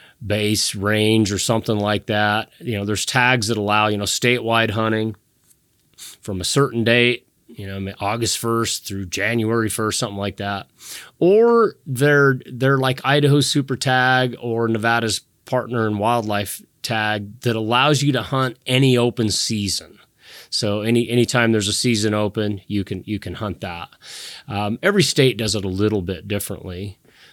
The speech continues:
but I still call 'em all governor's tags. Uh, I call 'em that because it was typically the governors in the states that got these, these programs going, or, you know, they signed the bill that allowed 'em, whatever it was.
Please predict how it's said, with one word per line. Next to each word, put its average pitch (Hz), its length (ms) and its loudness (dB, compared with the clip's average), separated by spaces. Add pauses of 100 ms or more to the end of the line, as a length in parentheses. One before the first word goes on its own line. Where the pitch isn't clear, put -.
(120)
but 120 280 2 (460)
I 156 120 2
still 208 240 2
call 147 220 2
'em 113 120 2
all 110 160 0
governor's 82 480 -8
tags. - 500 -8
Uh, 95 140 -12
I 98 80 -10
call 139 240 0
'em 123 80 2
that 120 360 2
because 104 600 -4 (140)
it 127 140 -2
was 117 140 -6
typically 139 400 0
the 110 140 0
governors 107 420 0
in 101 100 -2
the 95 60 -4
states 98 400 -4
that 101 120 -10
got 95 200 -10
these, - 280 -6
these 95 220 -8
programs 95 600 -4
going, 92 500 -4
or, 90 320 -6 (340)
you 92 120 -8
know, 82 240 -8
they 104 160 2
signed 113 380 0
the 101 60 -2
bill 107 400 2
that 95 280 -6
allowed 101 420 -2
'em, 101 200 -2
whatever 143 420 2
it 87 80 -10
was. 95 480 -6